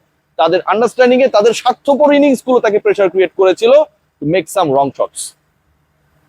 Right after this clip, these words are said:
তাহলে ওপেনিং এর চেঞ্জটা কোথায়? আমি শুরুতেই বলছিলাম আজকে ইমন ব্যাক করবে, যতটুকু আমার কাছে খবর রয়েছে আজকে ইমন ব্যাক করবে এবং ইমন ব্যাক করার পরে ইমন এবং তামিমের সেই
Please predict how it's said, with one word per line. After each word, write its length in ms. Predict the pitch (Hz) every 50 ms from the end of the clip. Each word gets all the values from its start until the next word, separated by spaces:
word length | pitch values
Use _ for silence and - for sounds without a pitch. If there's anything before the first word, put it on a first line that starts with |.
| _ -
তাহলে 160 | 226 240 262 269 269
ওপেনিং 200 | 220 294 285 277
এর 60 | 262 -
চেঞ্জটা 280 | 285 277 240 202 285 254 262
কোথায়? 200 | 285 262 277 262
আমি 100 | 254 247 190
শুরুতেই 300 | 269 277 254 285 285 254 214
বলছিলাম 320 | 190 165 156 151 127 110 - _ _ _ _ _ - 170
আজকে 160 | 175 - - 240 233
ইমন 160 | 240 247 208 156
ব্যাক 120 | 147 131 - -
করবে, 180 | 113 98 98 90 - _ _ _ _ _ -
যতটুকু 280 | 165 180 202 196 190 208 196
আমার 120 | 202 208
কাছে 120 | 208 196 185 180
খবর 160 | 185 185 202 202 208
রয়েছে 240 | 214 202 - 240 269 294 294 _ _ _ _ - -
আজকে 160 | 147 - 190 180 190
ইমন 180 | 202 208 226 226 220
ব্যাক 140 | 208 208 208 _ -
করবে 180 | 226 214 226 247 233
এবং 120 | 202 214 208 - - 180
ইমন 200 | 202 220 240 233 202 165
ব্যাক 140 | 180 202 196 _ -
করার 220 | 226 226 233 233 180 -
পরে 140 | 196 196 196 - 202 226
ইমন 240 | 226 254 277 302 294 262 220 254
এবং 140 | 262 294 294 262 202 -
তামিমের 380 | 220 233 247 254 233 214 190 - -
সেই 140 | 262 285